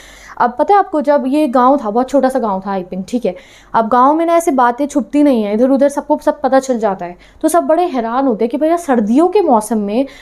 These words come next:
हमारे छोटे से गाँव में कोई घूमने क्यों आया है, कोई विजिटर क्यों आया, ऐसी बातें बन रही थी, कौन आया है ये, और दिखने में भी इतना अजीब है। अब कोई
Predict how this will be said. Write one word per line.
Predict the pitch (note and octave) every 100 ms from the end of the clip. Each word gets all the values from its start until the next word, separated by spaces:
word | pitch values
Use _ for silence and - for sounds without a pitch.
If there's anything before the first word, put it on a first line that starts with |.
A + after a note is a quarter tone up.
| - -
हमारे | C4 D4 F4
छोटे | D4+ C#4 D#4+
से | D#4+
गाँव | D4 D4
में | D4+ D#4+
कोई | D#4+
घूमने | C#4 C#4+ D4+
क्यों | D4 D4+ B3+
आया | F#3
है, | F3
कोई | - C4
विजिटर | A#3+ A#3 C4 C#4
क्यों | C4 C#4 G#3
आया, | G#3
ऐसी | A3 C4
बातें | A3+ A3+ A3
बन | G3
रही | F#3+ G3
थी, | G3 G#3 - - _
कौन | C#4 C4 B3
आया | G3 F#3+
है | F#3 F3+
ये, | F#3+
और | C4
दिखने | A#3 C4+ B3+ D4
में | D4
भी | C#4+
इतना | C4+ B3+
अजीब | B3 A3 A3+
है। | A3 G#3+ - - -
अब | A3+
कोई | C4+ C4+